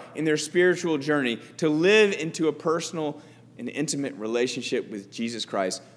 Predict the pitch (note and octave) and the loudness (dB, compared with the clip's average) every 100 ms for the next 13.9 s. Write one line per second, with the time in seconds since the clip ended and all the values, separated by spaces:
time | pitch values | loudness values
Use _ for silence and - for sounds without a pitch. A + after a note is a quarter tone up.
0 | - - B2+ B2+ G#2 G2+ F#2+ E2 - - | -16 -4 -2 -2 -2 -2 -2 -6 -14 -10
1 | - - F#2 - - - - - _ _ | -6 -6 -8 -16 -16 -18 -18 -20 _ _
2 | _ _ _ _ _ _ - _ _ _ | _ _ _ _ _ _ -20 _ _ _
3 | _ _ _ _ - A#2+ - - A2 A2 | _ _ _ _ -14 -10 -10 -6 -4 -4
4 | E2+ - - - - _ - - - _ | -6 -12 -14 -14 -20 _ -20 -20 -20 _
5 | - - _ - - - C#3 C3 F3 F3 | -20 -20 _ -20 -14 -6 -6 -2 4 6
6 | F#3 D3 C3+ C#3+ A2+ - - - A#2+ D#3 | 6 4 2 2 2 -4 -14 -10 0 2
7 | F#3+ G3 F#3+ - C3 B2+ A2+ - - - | 4 4 2 -2 -2 2 0 -2 -16 -14
8 | - - D3+ D3+ C#3+ A2+ - E2 - - | -12 -6 0 2 2 0 -6 -14 -16 -18
9 | - - _ - - - _ - D#3+ D#3 | -20 -20 _ -20 -20 -20 _ -6 0 0
10 | B2+ - D#3+ E3+ G3+ G3 C#3+ C#3+ D3 D3+ | -2 -4 2 4 6 4 0 0 4 4
11 | C#3+ C#3+ C3 - - - G#3 A#3 - C3 | 6 2 2 0 -2 -2 0 0 0 -2
12 | D3 F#3+ F3 - D3+ D#3 F#3+ G#3+ G3 F3+ | 0 2 2 0 0 4 6 6 6 2
13 | D#3+ E3 F3+ E3+ D3 G#3 B3 C3+ | -2 0 2 2 0 0 0 0